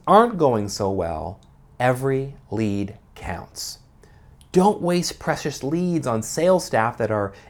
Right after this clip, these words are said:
inexperienced or lack the skills to close sales. Instead,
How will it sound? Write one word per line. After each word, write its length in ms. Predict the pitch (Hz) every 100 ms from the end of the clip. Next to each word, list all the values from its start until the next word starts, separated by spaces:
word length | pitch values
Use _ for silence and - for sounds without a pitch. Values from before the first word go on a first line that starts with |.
| -
inexperienced 880 | 139 170 - 165 151 120 107 131 -
or 160 | 120 101
lack 380 | 95 104 135 -
the 80 |
skills 480 | 147 - 113 98 98
to 80 | 101
close 380 | - 95 85 -
sales. 560 | - 95 80 - - - - - - - - -
Instead, 680 | 107 - 214 233 90 -